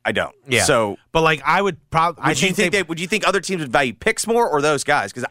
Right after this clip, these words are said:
Speaker 1: I
Speaker 2: Well, it
Speaker 1: think
Speaker 2: depends,
Speaker 1: picks.
Speaker 2: too. Like, I think Santi has the most value out of those guys,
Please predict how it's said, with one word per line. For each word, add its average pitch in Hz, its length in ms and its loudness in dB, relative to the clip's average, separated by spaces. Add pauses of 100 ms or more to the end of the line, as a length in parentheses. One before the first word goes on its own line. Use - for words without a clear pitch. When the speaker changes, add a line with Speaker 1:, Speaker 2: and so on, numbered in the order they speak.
Speaker 1:
I 190 160 0
Speaker 2:
Well, 156 100 2
it 170 40 2
Speaker 1:
think 160 60 -4
Speaker 2:
depends, 196 360 0
Speaker 1:
picks. 202 140 0
Speaker 2:
too. 143 40 -4
Like, 151 160 -2
I 170 120 2
think 196 240 -6
Santi 139 560 -2
has 104 220 -2
the 104 100 -6
most 104 240 -2
value 110 360 2
out 120 140 2
of 120 60 -2
those 127 220 0
guys, 143 500 0